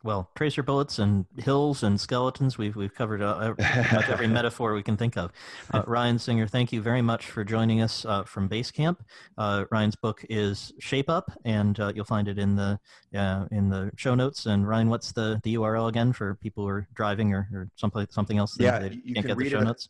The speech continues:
Speaker 2: you can read it online at basecamp dot com slash shape up, and you can also download it as a P D F there, and we don't even ask for your email address. We're just happy that people are interested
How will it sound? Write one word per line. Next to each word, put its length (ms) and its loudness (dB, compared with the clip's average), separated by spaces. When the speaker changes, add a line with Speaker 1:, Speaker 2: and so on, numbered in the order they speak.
Speaker 2:
you 100 -2
can 160 -4
read 160 0
it 80 0
online 440 0
at 220 -6
basecamp 460 -4
dot 180 -4
com 280 -8
slash 340 -6
shape 260 -6
up, 280 -6
and 160 -6
you 80 -6
can 140 -6
also 220 -4
download 440 -4
it 140 -4
as 180 -8
a 40 -12
P 200 -8
D 120 -2
F 200 -4
there, 420 -2
and 260 -8
we 80 -6
don't 240 -6
even 200 -8
ask 260 -12
for 80 -12
your 140 -8
email 340 -12
address. 400 -14
We're 100 -8
just 220 -12
happy 240 -8
that 160 -10
people 340 -12
are 120 -12
interested 580 -14